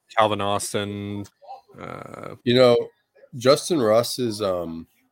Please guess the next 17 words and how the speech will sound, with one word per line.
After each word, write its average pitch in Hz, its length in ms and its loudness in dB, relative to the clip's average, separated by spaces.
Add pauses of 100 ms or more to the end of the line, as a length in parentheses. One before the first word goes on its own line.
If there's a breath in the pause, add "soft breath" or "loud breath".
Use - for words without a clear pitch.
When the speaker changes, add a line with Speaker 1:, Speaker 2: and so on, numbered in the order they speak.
(460)
Speaker 2:
medicals 110 500 -2
must 98 240 -6
have 98 80 -12
been 92 120 -6
so 101 320 -4
bad 90 380 -4
because 95 560 -6 (1200 soft breath)
how 127 220 4
often 127 540 4
does 110 460 0 (160)
a 104 60 -12
guy 107 300 0
that 107 260 -2
talented 104 640 -4 (400)
fall 202 400 2
where 101 200 -2
I 98 80 -4